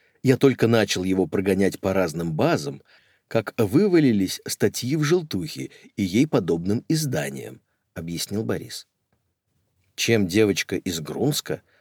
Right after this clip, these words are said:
заслужила такое внимание?" — удивился я. "Прошел слух, что Оксана — внебрачная дочь телеведущего Семена Рубахина", — стал вводить меня в курс дела батлер.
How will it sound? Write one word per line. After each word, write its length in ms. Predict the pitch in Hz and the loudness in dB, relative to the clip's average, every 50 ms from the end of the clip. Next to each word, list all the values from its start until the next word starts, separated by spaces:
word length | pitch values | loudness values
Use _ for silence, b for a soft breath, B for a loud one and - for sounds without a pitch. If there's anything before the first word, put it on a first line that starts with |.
| _ _ _ _ _ _ | _ _ _ _ _ _
заслужила 640 | 104 113 113 - - 110 101 80 85 92 107 113 | -2 0 0 0 0 0 0 0 0 0 0 0
такое 300 | - 120 110 - 131 127 | 0 -2 -2 0 0 0
внимание?" — 580 | 120 143 175 185 170 110 78 78 76 - - - _ _ _ _ _ _ | 2 0 0 0 0 0 -2 -4 -10 -14 -16 -20 _ _ _ _ _ _
удивился 480 | 98 87 85 87 78 76 71 - - 78 | -8 -6 -6 -6 -6 -6 -8 -8 -8 -8
я. 200 | 76 71 67 - _ _ _ _ _ _ _ _ _ _ _ _ _ _ _ _ _ _ _ _ _ _ _ _ | -10 -10 -12 -18 _ _ _ _ _ _ _ _ _ _ _ _ _ _ _ _ _ _ _ _ _ _ _ _
"Прошел 500 | - - 90 85 - - - 85 80 78 | -8 -6 -6 -4 -4 -4 -4 -4 -6 -6
слух, 560 | - - - - 76 110 151 139 - - - _ _ _ _ _ _ _ _ _ _ | -6 -8 -8 -2 0 0 0 0 -2 -8 -16 _ _ _ _ _ _ _ _ _ _
что 320 | - - - - 110 101 | -14 -12 -2 0 0 0
Оксана — 680 | 92 - - - - - 165 180 151 98 80 76 65 - | 0 -2 -4 -4 -2 0 0 0 0 -2 -4 -6 -8 -10
внебрачная 840 | - - - 90 95 85 78 104 120 131 131 - - 101 95 87 80 | -10 -10 -4 -4 -4 -2 0 0 0 0 -2 -4 -6 -6 -6 -6 -6
дочь 460 | 76 80 123 160 170 - - - - _ _ _ | -2 0 0 0 0 -2 -6 -10 -12 _ _ _
телеведущего 960 | - - 107 101 92 90 90 78 104 131 147 - - - 131 123 123 120 b b b b b b b | -8 -4 -2 0 0 0 0 0 -2 -2 -2 -2 -2 0 0 2 2 0 b b b b b b b
Семена 480 | - - 151 117 98 98 98 107 117 | -2 0 0 2 2 2 0 0 0
Рубахина", — 800 | 123 151 160 151 139 101 76 - - - - - - - _ _ _ _ _ _ _ _ _ _ _ | 2 2 2 2 0 0 -2 -4 -10 -14 -14 -16 -16 -20 _ _ _ _ _ _ _ _ _ _ _
стал 360 | - - - 117 98 92 92 | -14 -6 -2 0 0 0 0
вводить 420 | 87 92 98 87 90 98 80 90 | -2 -2 -4 -2 -2 -4 -4 -4
меня 220 | 90 90 90 90 85 | -4 -4 -4 -4 -6
в 80 | - | -6
курс 260 | - 101 90 85 76 | -8 -8 -8 -8 -8
дела 320 | - - 117 117 113 110 - | -6 -6 -4 -4 -4 -6 -6
батлер. 480 | - 95 87 78 - - - - - | -8 -8 -8 -8 -10 -12 -18 -20 -20